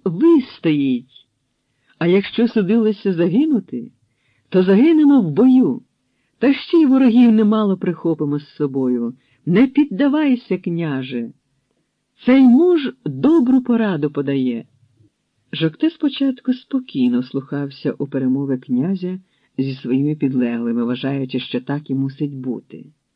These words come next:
Така важлива справа, як здача міста, не вирішується без суперечок.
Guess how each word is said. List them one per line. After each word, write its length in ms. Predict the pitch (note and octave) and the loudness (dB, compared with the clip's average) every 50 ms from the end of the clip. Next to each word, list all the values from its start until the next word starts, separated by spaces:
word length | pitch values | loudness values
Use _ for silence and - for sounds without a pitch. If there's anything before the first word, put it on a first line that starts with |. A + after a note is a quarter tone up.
| _ _ _ _ _ _ _ - | _ _ _ _ _ _ _ -14
Така 240 | B2+ B2+ C3 B2+ | -12 -8 -8 -6
важлива 420 | B2 B2+ B2 B2+ B2+ B2 A#2 A2 A2+ | -4 -4 -4 -4 -4 -6 -6 -6 -8
справа, 560 | - - _ - - B2+ E3+ G#3+ A3 F3 C#3 | -12 -16 _ -10 -8 -6 -4 -4 -4 -4 -4
як 160 | A#2+ A2+ A#2 | -6 -6 -6
здача 400 | B2 A#2 A2 A#2+ B2 B2+ - C3 | -8 -10 -10 -10 -10 -8 -6 -4
міста, 540 | A#2+ A#2+ B2 C3 B2+ C3 _ - A#2+ A#2+ B2+ _ _ _ _ _ _ _ - | -2 -2 -2 -2 -4 -6 _ -10 -10 -10 -10 _ _ _ _ _ _ _ -2
не 100 | D3+ C#3 | -2 0
вирішується 760 | C3+ C3 B2+ E3 A#3+ B3+ - - F#3+ D#3 C#3 C3 - - B2 | 0 0 0 0 0 0 0 -2 -2 -2 -4 -4 -6 -6 -4
без 220 | B2+ C3 B2+ - | -4 -4 -4 -6
суперечок. 640 | - D#3+ C3 - C3 B2 - - - - - - - | -10 -14 -10 -10 -10 -10 -10 -12 -16 -18 -20 -20 -20